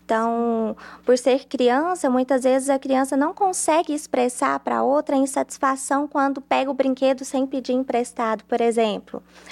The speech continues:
Então, a-, às vezes, a primeira reação da criança, ao invés de com-, de falar, de comunicar ali com o colega,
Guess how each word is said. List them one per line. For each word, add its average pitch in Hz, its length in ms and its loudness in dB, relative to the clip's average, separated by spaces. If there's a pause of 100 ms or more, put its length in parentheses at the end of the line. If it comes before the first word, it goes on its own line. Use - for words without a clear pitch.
(260)
Então, 240 220 2
a-, 262 80 0 (460)
às 233 180 -2
vezes, 269 460 0
a 269 240 2
primeira 285 420 2
reação 359 560 2
da 269 140 2
criança, 294 540 0
ao 302 60 2
invés 302 380 2
de 302 80 -8
com-, 254 280 0
de 226 200 -6
falar, 240 640 0
de 220 140 -12
comunicar 269 720 -2
ali 262 160 -4
com 226 160 -4
o 226 40 -4
colega, 247 460 -2